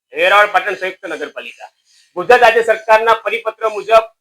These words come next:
વેરાવળ પાટણ સંયુક્ત નગરપાલિકા આના નિયમનું પાલન કરવા નથી માંગતી અથવા તો પાલન કરાવવા નથી માંગતી કાઉન્સિલરો પાસે. આનો સીધા પ્રશ્નો આ જ ઊભા થાય, કારણ કે ભાઈ આ ઝાડ, આ પેડ ઉગ્યા છે,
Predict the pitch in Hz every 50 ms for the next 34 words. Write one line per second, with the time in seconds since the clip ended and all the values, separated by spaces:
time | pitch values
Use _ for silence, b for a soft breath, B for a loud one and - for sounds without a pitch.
0 | _ - 165 165 185 196 202 196 196 185 185 214 196 - 190 190 - 208 185 180
1 | 175 190 180 - 185 185 190 - - 190 180 175 - 180 175 170 165 170 180 180
2 | 180 180 180 _ - 147 147 165 339 - _ - 135 131 135 135 123 117 _ _
3 | _ - 101 _ _ - 135 - - 214 226 240 - - 170 175 208 220 - -
4 | 175 190 208 226 233 233 220 220 220 196 190 170 156 - _ - - 151 160 175
5 | 170 165 160 156 143 135 - - 113 - _ _ _ _ _ _ _ _ - 151
6 | 180 220 208 - - 165 - 269 262 262 254 240 233 - 247 202 190 220 214 208
7 | 180 156 175 160 160 143 127 - _ _ _ _ - 151 170 214 226 226 247 233
8 | 214 247 262 - - _ - 226 226 - - 156 143 147 165 185 175 - - 165
9 | 180 - - 160 165 185 180 180 175 170 175 180 185 175 - 180 180 185